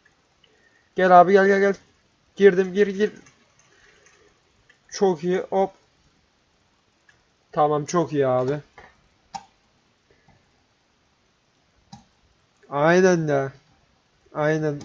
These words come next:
Ş-, şu an bayağı iyi gidiyoruz kanki. Geldi, geldi.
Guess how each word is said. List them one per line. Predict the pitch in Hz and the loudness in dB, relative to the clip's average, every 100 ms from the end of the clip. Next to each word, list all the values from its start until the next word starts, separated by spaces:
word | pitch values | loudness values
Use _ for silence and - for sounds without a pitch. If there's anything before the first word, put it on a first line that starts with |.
| - | -16
Ş-, | - - - - | -16 -16 -18 -20
şu | - - 156 | -20 -10 -6
an | 160 151 | -4 -2
bayağı | 160 170 160 139 | 0 2 2 0
iyi | 131 | -2
gidiyoruz | 127 131 127 - | -2 -2 -2 -6
kanki. | 131 131 - 151 _ _ _ _ _ _ _ _ _ _ _ _ _ _ _ _ _ _ _ _ _ _ 349 320 _ _ _ _ _ _ _ _ _ _ | -12 -10 -14 -18 _ _ _ _ _ _ _ _ _ _ _ _ _ _ _ _ _ _ _ _ _ _ -20 -20 _ _ _ _ _ _ _ _ _ _
Geldi, | 170 185 185 196 | 4 4 6 6
geldi. | 196 190 202 | 6 6 0